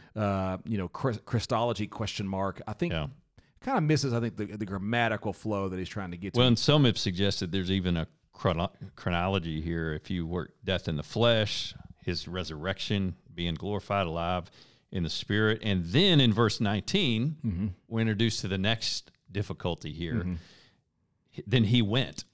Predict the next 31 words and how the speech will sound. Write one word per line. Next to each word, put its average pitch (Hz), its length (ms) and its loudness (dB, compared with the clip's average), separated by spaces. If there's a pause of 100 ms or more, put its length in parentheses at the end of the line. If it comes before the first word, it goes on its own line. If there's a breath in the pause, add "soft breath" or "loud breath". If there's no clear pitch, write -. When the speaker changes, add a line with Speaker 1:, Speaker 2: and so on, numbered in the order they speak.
Speaker 1:
Mm-hmm. - 920 -8
Speaker 2:
Um, 98 280 4
I'm 101 100 6
not 104 160 4
sure 104 380 4
how 90 340 -2
it's 78 140 -4
phrased 95 500 2
in 90 100 0
the 85 120 0
original 87 400 -2
language, 87 500 0
but 98 160 -2
"in 101 240 4
which 131 240 -2
he 104 300 0
went" 87 580 -2
in 98 160 -2
the 90 60 2
Speaker 1:
Mm-hmm. 95 100 0
Speaker 2:
E 92 120 2
S - 140 -4
V 82 340 -2
and 90 100 -4
Speaker 1:
Mm-hmm. 98 100 -2
Speaker 2:
proclaimed 90 520 0
to - 80 -8
the 85 100 -6
spirits 90 540 -4
in 71 100 -4
prison. 76 460 -8